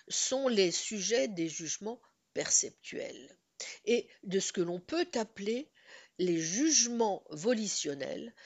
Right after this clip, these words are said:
précédant immédiatement l'action, qui fonctionnent donc comme des index, les index dénotant toujours ce singulier réactif. Mais il n'en reste pas moins que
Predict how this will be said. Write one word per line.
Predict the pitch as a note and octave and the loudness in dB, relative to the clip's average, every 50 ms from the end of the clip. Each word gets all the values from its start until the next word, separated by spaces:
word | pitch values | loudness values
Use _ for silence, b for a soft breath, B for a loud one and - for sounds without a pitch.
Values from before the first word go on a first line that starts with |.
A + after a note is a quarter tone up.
| B B B B | B B B B
précédant | - - B3+ A#3+ - B3+ A#3+ G3 A3+ A3 A3 - | 0 2 4 4 4 4 4 2 2 2 2 -2
immédiatement | C#4 C4+ C#4+ D4 C#4+ A3+ G3+ A3 G#3 G3 - G#3 G3 F#3+ | -4 -2 0 0 0 0 2 2 0 0 0 -2 0 0
l'action, | E3 C#3+ D3+ - - - - - - B3 - - _ _ _ _ _ _ _ _ B B B B B B | 0 0 -2 -4 -4 -6 -6 -4 -6 -6 -10 -10 _ _ _ _ _ _ _ _ B B B B B B
qui | - G#3 | -8 -6
fonctionnent | - - B3+ C#4 C#4+ B3+ - - C4 A3+ G#3+ A3 G#3 G3+ | -6 -4 -2 -2 -2 0 2 4 6 6 4 4 0 -2
donc | C#4+ F#4 F#4 F4+ C#4 - - | -2 -2 -2 -2 -4 -2 0
comme | G#3+ G#3 G3 F#3 | 0 0 2 4
des | E3+ F3+ F3 D#3 - | 4 4 4 6 6
index, | B3+ C#4+ C4+ E3 E3 - - - - - - - - - b b b b b b b b - | 6 6 4 4 0 -2 -2 -2 0 2 2 2 0 -4 b b b b b b b b -2
les | F#3+ F3+ E3 D#3+ F3+ | 0 0 0 2 0
index | F3+ E3+ D#3+ G3+ G3+ G3+ E3 D#3 | -2 0 0 0 0 0 -2 -4
dénotant | D3 E3+ F#3+ F3+ F#3 F#3 F3 - F3+ E3+ - | 4 4 4 6 6 2 0 0 -4 -6 -6
toujours | - A#3+ B3 B3 E4+ F4 E4 C#4+ - | -4 -4 -2 0 2 0 0 0 -4
ce | - - E3 | -8 -8 -6
singulier | - - C#3 D3+ C#3+ C#3 C3 C#3+ D3+ C3+ | -4 -4 -4 -4 -6 -6 -8 -6 -6 -6
réactif. | A#2 - A2 - - - _ - - - - - - - - - _ _ _ _ _ _ _ _ _ _ - B B B B B B B B | -6 -8 -10 -12 -14 -16 _ -20 -20 -20 -18 -20 -20 -20 -20 -20 _ _ _ _ _ _ _ _ _ _ -20 B B B B B B B B
Mais | A3+ C#4 D#4 C#4 - - | 4 4 4 4 2 -6
il | - A3 C4 C4 B3+ | -8 -2 0 2 4
n'en | C4 C4 | 4 4
reste | B3+ D4 D4+ - - - B3+ | 6 6 2 2 0 -4 -4
pas | F#3+ - G#3 G#3+ | 0 0 0 0
moins | A#3 C#4+ B3+ E4 | 0 -2 -4 -4
que | - - - B3+ B3+ | -4 -4 -4 -2 -4